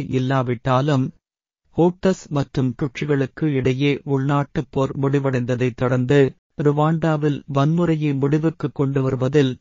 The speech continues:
வீட்டிற்கு நெருக்கமான மண்டேலா முக்கிய பங்கு வகித்தார்.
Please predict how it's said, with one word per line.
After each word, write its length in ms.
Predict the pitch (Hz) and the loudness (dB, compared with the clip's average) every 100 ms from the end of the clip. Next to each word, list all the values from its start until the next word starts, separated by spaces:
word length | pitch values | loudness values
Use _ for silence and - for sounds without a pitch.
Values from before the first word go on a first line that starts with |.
| _ _ - | _ _ -2
வீட்டிற்கு 680 | 147 180 - 170 - 175 165 | 0 2 0 -2 -2 -2 0
நெருக்கமான 800 | 139 147 160 175 156 143 151 147 | 0 0 0 -2 0 0 0 0
மண்டேலா 640 | 135 131 135 135 135 131 | 0 0 0 0 0 -2
முக்கிய 420 | 135 127 - 147 123 | -2 -4 -2 -4 -2
பங்கு 300 | 131 127 123 | -2 -2 -2
வகித்தார். 640 | 120 120 120 - 139 123 | -2 -2 -2 2 2 0